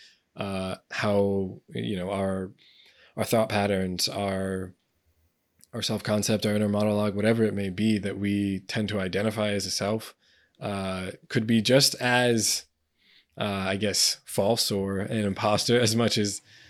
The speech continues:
the, the self we offer to the world. So it, it, um,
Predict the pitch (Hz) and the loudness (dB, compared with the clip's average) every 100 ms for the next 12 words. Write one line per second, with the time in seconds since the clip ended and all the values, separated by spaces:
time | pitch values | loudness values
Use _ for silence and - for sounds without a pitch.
0 | _ - 110 104 104 107 101 110 104 110 | _ -10 -2 0 0 0 0 0 0 0
1 | 101 101 95 101 98 95 98 101 95 - | 0 -2 -4 -6 -6 -4 -4 -4 -6 -8
2 | _ _ _ _ - 113 98 98 - 110 | _ _ _ _ -6 -2 0 0 -2 0
3 | 104 101 95 95 92 90 | 0 0 -2 -4 -4 -8